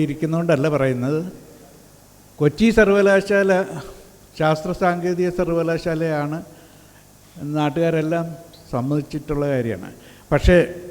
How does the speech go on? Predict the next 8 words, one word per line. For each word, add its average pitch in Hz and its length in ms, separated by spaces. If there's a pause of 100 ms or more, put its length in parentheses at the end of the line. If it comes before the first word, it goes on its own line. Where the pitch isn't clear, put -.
(1500)
ആ, 131 400
ഇവിടുത്തെ 190 520
ശാസ്ത്ര 180 440
സാങ്കേതിക 175 800 (1000)
പ്രവർത്തനങ്ങളൊക്കെ 156 920 (640)
വളരെയധികം 165 760 (120)
കമ്പാർട്ട്മെൻ്റലൈസ്ഡ് 175 1160
ആണ്. 90 180